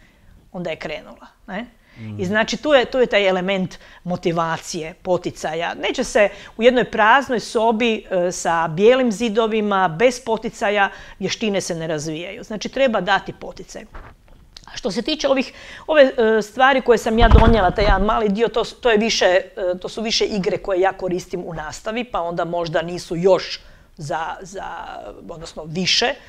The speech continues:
Speaker 1: za predškolsku djecu. E, međutim, s druge strane,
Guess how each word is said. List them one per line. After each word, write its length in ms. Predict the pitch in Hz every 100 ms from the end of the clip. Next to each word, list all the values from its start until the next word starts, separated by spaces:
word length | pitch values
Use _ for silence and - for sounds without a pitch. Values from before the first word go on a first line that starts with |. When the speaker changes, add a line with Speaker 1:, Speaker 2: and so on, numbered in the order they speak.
| - -
Speaker 1:
za 160 | 180 160
predškolsku 640 | - 180 - 180 156 -
djecu. 460 | 151 151 143 - 302 - - - - - -
E, 160 | 180
međutim, 520 | 175 180 170 311 330 240
s 60 |
druge 260 | 214 294 302
strane, 600 | - 277 285 294 285